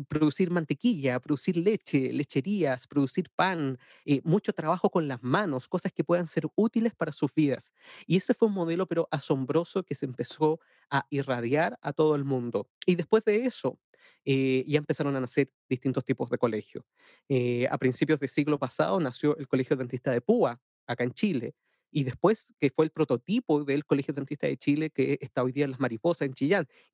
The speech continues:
Por lo mismo, adquirieron tanto terreno. ¿Por qué adquirieron tanto terreno? Para estar apartados de la sociedad un poco, es decir,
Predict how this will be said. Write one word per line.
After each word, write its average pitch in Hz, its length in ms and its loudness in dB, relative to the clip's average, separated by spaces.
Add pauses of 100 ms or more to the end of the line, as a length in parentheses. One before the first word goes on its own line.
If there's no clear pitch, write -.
(120)
Por 156 160 4
lo 151 120 4
mismo, 180 480 2
adquirieron 180 520 0
tanto 196 320 0
terreno. 165 560 -2 (480)
¿Por 147 140 0
qué 254 120 2
adquirieron 240 440 2
tanto 220 320 0
terreno? 165 500 0
Para 131 140 -2
estar - 300 -6
apartados 170 640 0
de 262 80 2
la 254 80 -2
sociedad 170 480 0
un 175 160 -2
poco, - 440 2 (520)
es 160 140 0
decir, 185 400 0